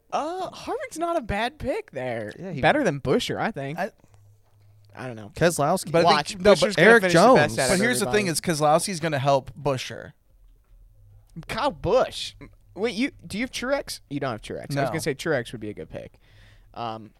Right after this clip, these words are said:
Speaker 2: Alex Bowman.
Speaker 1: Bart said, "I just jinxed my Iron Man this weekend by picking Denny Hamlin." I don't,
Speaker 3: Why?
Speaker 1: I don't know. I,
Speaker 3: How'd that jinx your Iron
Speaker 1: I don't
Speaker 3: Man?
Speaker 1: know. Just bad
Speaker 3: That
Speaker 1: luck,
Speaker 3: makes zero
Speaker 1: bad
Speaker 3: sense.
Speaker 1: pick.
Speaker 3: And listen, there's nothing wrong with picking Denny Hamlin. Watch, he's gonna win.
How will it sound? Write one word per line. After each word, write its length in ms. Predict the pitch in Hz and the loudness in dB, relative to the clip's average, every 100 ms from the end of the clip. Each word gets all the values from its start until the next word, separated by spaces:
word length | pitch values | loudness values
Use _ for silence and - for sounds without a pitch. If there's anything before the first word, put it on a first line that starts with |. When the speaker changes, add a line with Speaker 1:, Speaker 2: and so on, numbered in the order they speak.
| _ | _
Speaker 2:
Alex 280 | 113 135 - | -4 -4 -2
Bowman. 480 | - 110 - 104 - - - - | -2 0 -2 -4 -14 -20 -20 -8
Speaker 1:
Bart 420 | 143 185 202 - | 2 4 4 0
said, 340 | - 170 156 - | 0 2 2 0
"I 140 | 160 165 | 0 0
just 240 | 165 135 | 0 -8
jinxed 400 | 135 170 160 - | -6 -6 -4 -8
my 440 | 156 147 139 127 127 _ _ | -4 -4 -2 -4 -8 _ _
Iron 260 | 135 147 135 | -6 -4 -4
Man 200 | 131 120 | -8 -8
this 160 | 127 - | -12 -10
weekend 440 | 123 127 117 113 - | -10 -10 -12 -14 -14
by 120 | - 110 | -8 -8
picking 340 | 147 - 107 | -8 -12 -16
Denny 240 | 98 87 82 | -14 -14 -14
Hamlin." 360 | 95 65 50 - _ _ _ | -16 -18 -20 -20 _ _ _
I 100 | 208 233 | -4 -2
don't, 80 | 202 | -2
Speaker 3:
Why? 160 | 120 - | -4 -8
Speaker 1:
I 80 | |
don't 100 | 196 | -8
know. 120 | 123 113 | -8 -6
I, 80 | |
Speaker 3:
How'd 100 | 139 | -4
that 140 | 160 151 | -4 -6
jinx 420 | 131 143 143 - | -8 -8 -10 -12
your 140 | 120 | -10
Iron 260 | - 123 120 | -8 -8 -6
Speaker 1:
I 40 | |
don't 80 | 156 | -6
Speaker 3:
Man? 80 | 175 | -6
Speaker 1:
know. 280 | 190 135 120 _ _ - | -4 -4 -8 _ _ -18
Just 200 | - - | -18 -6
bad 320 | 143 143 147 _ | -4 -2 -4 _
Speaker 3:
That 120 | 151 | -2
Speaker 1:
luck, 100 | 151 | 0
Speaker 3:
makes 160 | 175 - | -2 -4
zero 240 | 139 127 156 | -10 -4 -2
Speaker 1:
bad 100 | 143 | -2
Speaker 3:
sense. 380 | - 156 175 - | -4 -6 -6 -12
Speaker 1:
pick. 60 | - _ - | -20 _ -20
Speaker 3:
And 120 | - _ 170 | -20 _ -6
listen, 340 | 175 - 113 | -4 -4 -6
there's 140 | 120 | -4
nothing 180 | 147 156 | -2 -2
wrong 80 | 156 | -4
with 100 | 139 | 0
picking 200 | - 117 | -2 -2
Denny 240 | 110 107 101 | -12 -12 -10
Hamlin. 400 | 113 113 107 104 _ _ _ _ _ | -10 -10 -12 -14 _ _ _ _ _
Watch, 240 | 135 117 - | -4 -4 -6
he's 80 | |
gonna 140 | 156 131 | -10 -8
win. 320 | 123 123 110 | -6 -8 -10